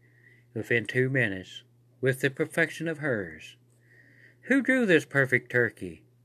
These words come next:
It is not the knowing that you know. Remember that that can be imagined,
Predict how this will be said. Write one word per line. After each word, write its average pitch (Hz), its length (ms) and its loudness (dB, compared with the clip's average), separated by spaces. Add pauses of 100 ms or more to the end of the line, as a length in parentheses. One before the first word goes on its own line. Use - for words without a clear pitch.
(500)
It 131 120 4
is 120 120 0
not 143 300 4
the 131 100 2
knowing 113 520 0 (180)
that - 280 -6
you 113 120 -6
know. 104 460 -8 (2750)
Remember 131 640 2 (420)
that 127 220 -4
that 139 260 6 (160)
can 147 240 0
be 127 160 0
imagined, 110 640 -2